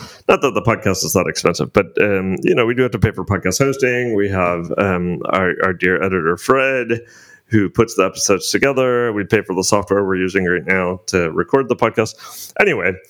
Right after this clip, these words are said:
grand total, all in for the year with the events and the podcast, we're spending about seven to eight thousand euro.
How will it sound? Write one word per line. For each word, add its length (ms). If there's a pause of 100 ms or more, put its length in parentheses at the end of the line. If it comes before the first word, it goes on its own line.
(720)
grand 260
total, 260
all 440
in 320
for 140
the 120
year 320
with 180
the 120
events 440
and 160
the 60
podcast, 600
we're 120
spending 480
about 320
seven 320
to 100
eight 180
thousand 360
euro. 280